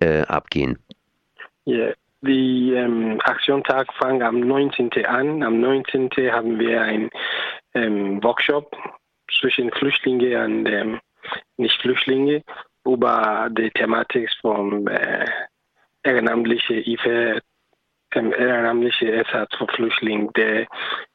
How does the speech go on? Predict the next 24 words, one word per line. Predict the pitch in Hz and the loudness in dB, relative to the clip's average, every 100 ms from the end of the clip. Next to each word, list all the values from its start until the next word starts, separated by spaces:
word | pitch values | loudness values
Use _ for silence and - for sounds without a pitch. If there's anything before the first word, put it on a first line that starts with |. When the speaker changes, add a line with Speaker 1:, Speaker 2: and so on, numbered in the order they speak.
| _ _ _ | _ _ _
Speaker 2:
zurzeit | - 113 113 110 107 - | -2 2 2 2 -2 -6
geht. | - 104 95 - - - - | -4 -2 -2 -4 -6 -8 -8
Ähm, | 127 107 101 - | -4 -2 -2 -2
es | 104 - - - | -4 -4 -10 -2
wird | 117 117 107 | 2 2 2
ein | 107 110 - | 0 0 2
Austausch | 113 127 - 117 117 - | 0 0 -2 0 0 0
zwischen | 120 - 113 - | 0 -2 -2 -4
Flüchtlingen, | 131 127 - 135 131 | -2 0 2 2 2
Aktivisten | 110 - 117 131 135 160 147 - - - - - _ | 0 -2 -2 -2 0 -2 -2 -4 -8 -10 -10 -18 _
und, | 120 117 113 110 | 0 2 2 2
ähm, | 107 104 104 101 98 - _ _ _ _ _ - | 2 0 0 -4 -10 -14 _ _ _ _ _ 0
auch | 120 127 123 | 2 2 2
Leute, | 127 135 131 - 123 | 2 4 2 0 0
der | 123 120 120 120 | 2 2 2 2
ehrenamtliche | 127 113 113 120 - 110 | 0 2 2 0 2 2
Einsatz | 113 120 110 110 | 2 2 0 0
für | - 104 | -2 -2
Flüchtlinge | - 117 - 120 110 104 - - - - | 0 0 0 -2 -2 -4 -6 -16 -12 0
leistet. | 104 98 - - 95 - - - _ _ - - _ - | 0 2 -2 -2 -4 -4 -10 -14 _ _ -10 -10 _ -2
Die, | 117 113 107 104 | 2 4 2 2
ähm, | 104 101 104 | 2 0 -2
Begriff | 117 - 131 127 127 | -2 0 -2 0 -2
ist | 113 | -2